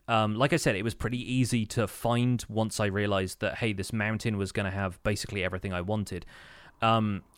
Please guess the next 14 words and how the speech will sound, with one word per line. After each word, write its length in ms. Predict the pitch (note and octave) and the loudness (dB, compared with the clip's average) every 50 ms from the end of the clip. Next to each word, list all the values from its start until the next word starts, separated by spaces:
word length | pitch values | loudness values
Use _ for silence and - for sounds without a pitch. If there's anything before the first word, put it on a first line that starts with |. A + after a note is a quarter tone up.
| - | -8
so 180 | - - - C#3 | -2 2 4 6
I 60 | C#3 | 6
had 180 | C3 F#3 G3+ - | 8 6 6 6
fun 220 | - D#3+ C#3 B2 | 4 2 2 2
playing 300 | - - D3+ E3 D#3 D3 | 0 2 2 2 4 2
the 100 | B2+ A#2+ | 0 0
stealth 400 | - - - C#3+ C3+ B2+ - - | -2 0 2 2 2 2 0 0
game 320 | - A2+ G#2 G#2 F#2+ F#2+ G2 | 0 2 2 2 0 0 0
right 220 | G#2 G#2+ G#2 - | 0 0 2 2
away 280 | B2 A2 G2+ G2 F#2 F2+ | 2 2 4 2 2 0
in 360 | - - G#2+ G#2+ G#2 G2 F#2 | -2 0 0 0 0 0 0
the 80 | F#2+ F#2 | -2 -2
Deep 220 | A2 G#2+ - - | -2 -4 -4 -4
Dark. 360 | - F2 C#2+ C2 - - - | -6 -6 -6 -6 -10 -14 -18